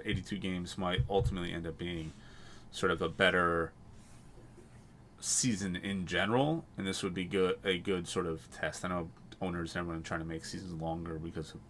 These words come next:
of money, but I don't know if teams wanna be playing into October or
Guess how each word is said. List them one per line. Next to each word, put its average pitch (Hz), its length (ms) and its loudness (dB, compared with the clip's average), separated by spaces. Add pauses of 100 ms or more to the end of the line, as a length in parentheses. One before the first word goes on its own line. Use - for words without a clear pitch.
(160)
of 76 120 -2
money, 85 340 4
but 82 220 -4 (880)
I 92 60 2
don't 104 100 2
know 107 100 4
if 95 100 0
teams 95 240 -2
wanna 95 260 2
be 95 100 0
playing 90 320 -4
into 85 160 -2
October 82 760 0
or 90 400 6